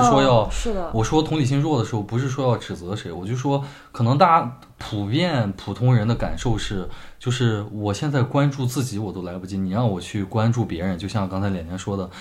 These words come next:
Speaker 1: 你干嘛说，上个网你都要委屈自己，对吧？
Speaker 2: 嗯。
Speaker 1: 但其实就是大家越是这样想，就是这个社会当中每一个个体，你越是这样想，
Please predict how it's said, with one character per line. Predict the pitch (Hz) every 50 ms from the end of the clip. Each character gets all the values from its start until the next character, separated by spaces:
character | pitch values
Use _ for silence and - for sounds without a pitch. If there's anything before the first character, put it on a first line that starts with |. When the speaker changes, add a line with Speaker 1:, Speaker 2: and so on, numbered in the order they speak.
| - - - - -
Speaker 1:
你 | - 117
干 | - - 185 151 123
嘛 | 113 95 98 120 135 131
说， | 131 - - - -
上 | - - - 170 156 131
个 | 117 107
网 | 98 95 110 120 110
你 |
都 | 92 107 107
要 | 107 104
委 | 95 95 92 87
屈 | 85 - - - 123
自 | 120 135 117
己， | 101 95 87
对 | - - 104
吧？ | 95 87 - 208
Speaker 2:
嗯。 | 208 208 208 202 202 202
Speaker 1:
但 | 196 208 196 -
其 | - - -
实 | - - - - 127 143 156 151 - - - - _
就 | - 170
是 | - 160 143 135 123 107 - - - _ _ _ _ _ _ _ _ -
大 | - 180
家 | 170 175 190
越 | 202 202 254 277 262
是 | - 120 101
这 | 110
样 | 92 90 90
想， | - 85 82 - -
就 | - 139
是 | 139
这 | 143
个 | 139 165
社 | - 196
会 | 180 175
当 | 156 165 170
中 | 175 175 160
每 | 123 101 92
一 | 95
个 | 110 160
个 | 165 160 151 123
体， | 127 - - 98 87 82 82 - - _ _ _ _ _ _
你 | - 156 185 170 139 127 120
越 | 113 160 240 240
是 | - 127 120
这 | 107 107
样 | 95 92 92
想， | - 90 80 80